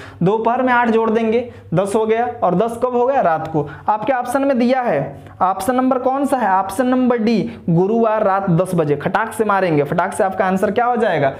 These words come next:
सही हो जाएगा। किस फार्मूले पे, इसी फार्मूले पे आपको क्या कर देना है, रख देना है। बहुत तेजी से आपको मात्र पन्द्रह से तीस सेकंड के अंदर आप क्या कर पाएंगे, सवाल को हल कर पाएंगे,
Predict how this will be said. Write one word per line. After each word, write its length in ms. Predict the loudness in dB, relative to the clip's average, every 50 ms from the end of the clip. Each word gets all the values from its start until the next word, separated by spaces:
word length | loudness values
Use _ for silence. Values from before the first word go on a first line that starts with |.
| -12 -18 -20 -18 -4 -2
सही 160 | 0 0 2
हो 140 | 2 2 2
जाएगा। 340 | 2 2 2 2 2 0 0 -2 -6 -12 -16 -10 -2
किस 180 | 0 0 0 2
फार्मूले 400 | 0 0 0 0 0 0 0 0
पे, 140 | 0 -2 -4
इसी 340 | -2 -2 -2 -2 0 -2 0
फार्मूले 420 | 0 0 0 0 0 0 0 0
पे 100 | 2 0
आपको 220 | 0 0 0 -2
क्या 160 | 0 0 0 0
कर 140 | 0 0
देना 240 | 2 2 2 2 2
है, 220 | 2 2 0 -2 -2 -6 -12 -12 -4 0
रख 240 | 0 0 2 2 0
देना 300 | 0 0 2 2 2 2
है। 340 | 0 -2 -2 -6 -10 -16 -18 -20 -20 -20 -10 -8 -8 -8 -4 -4
बहुत 340 | -2 0 0 0 -2 0 0
तेजी 280 | 0 0 2 0 0
से 120 | 0 0 0
आपको 480 | 0 -2 -4 -2 -2 0 0 0 -2 -6 -8 -4 0
मात्र 420 | 2 2 2 2 0 0 -2 -2 -4 -4 -6 -12 -18 -20 -20 -20 -20 -20 -20 -20 -20 -20 -20 -20 -18 -4 -4
पन्द्रह 420 | -2 0 2 2 2 2 2 0
से 140 | 0 0 -2
तीस 540 | -2 -4 -4 -2 0 0 2 2 0 0 0
सेकंड 320 | 0 0 0 0 0 0
के 80 | 0 0
अंदर 540 | 2 2 2 2 2 0 -2 -4 -8 -12 -16 -20 -20 -20 -20 -20 -20 -20 -20 -20 -20 -20 -14 -4
आप 200 | -2 -2 -2 0
क्या 160 | 0 -2 0
कर 140 | 2 0 0
पाएंगे, 480 | 0 0 0 0 0 2 2 2 0 0
सवाल 520 | -4 -4 -2 0 0 2 0 0 0 0
को 360 | 0 2 0 0 0 -2 -6 -10 -14 -18 -20 -18 -10 -2 -2
हल 240 | 0 0 2 0
कर 120 | 0 0 0
पाएंगे, 560 | 0 0 0 0 2 2 2 0 0 -2 -6